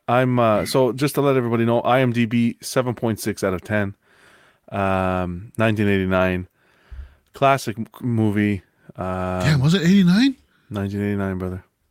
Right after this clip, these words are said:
Speaker 2: Oh my gosh. <laughs>
Speaker 1: But I didn't g-, get to watch this either because nothing on my s-, it wasn't available on any of my streaming services. Five streaming services: Amazon Prime, Netflix,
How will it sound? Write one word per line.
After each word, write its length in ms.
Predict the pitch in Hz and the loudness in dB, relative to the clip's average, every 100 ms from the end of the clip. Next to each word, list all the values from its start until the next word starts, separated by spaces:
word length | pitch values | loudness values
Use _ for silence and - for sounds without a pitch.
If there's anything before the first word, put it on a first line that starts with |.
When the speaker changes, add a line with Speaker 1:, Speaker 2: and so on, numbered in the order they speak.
| _ | _
Speaker 2:
Oh 300 | 120 135 123 | -8 -6 -6
my 200 | 110 92 92 - - | -8 -12 -20 -20 -10
gosh. 560 | 123 98 - - - 135 | -10 -8 -8 -8 -6 -6
<laughs> 40 | 107 - _ _ - | -8 -12 _ _ -4
Speaker 1:
But 160 | 113 | 0
I 120 | 113 123 | 2 2
didn't 280 | 123 110 | 2 0
g-, 60 | - - | -4 -6
get 160 | 120 110 | -4 0
to 80 | 104 | 0
watch 220 | 101 95 | 0 -2
this 180 | 95 110 | -6 -2
either 300 | 107 107 101 | 0 0 0
because 720 | 98 - 95 92 87 - - _ _ _ _ - | -4 -2 -2 -2 -4 -10 -14 _ _ _ _ -4
nothing 320 | 123 131 160 | -2 0 0
on 100 | 160 | 2
my 80 | 160 | 0
s-, 160 | - - | -2 -6
it 180 | - 135 | -2 0
wasn't 280 | 151 170 | 2 2
available 320 | 160 160 156 151 | 2 2 2 2
on 120 | 143 | 2
any 160 | 147 | 2
of 80 | 151 | 2
my 120 | 135 | 2
streaming 340 | 127 - 139 117 | 0 0 2 2
services. 400 | 104 87 87 82 | -2 -4 -6 -2
Five 280 | 156 175 165 | 2 2 0
streaming 380 | - 143 113 | -4 -2 -2
services: 480 | 101 98 80 80 78 | -2 -4 -6 -6 -2
Amazon 400 | 85 95 98 95 | 0 0 2 0
Prime, 380 | 95 139 147 135 | 2 2 2 2
Netflix, 500 | 127 139 135 131 - | 0 0 -2 -4 -6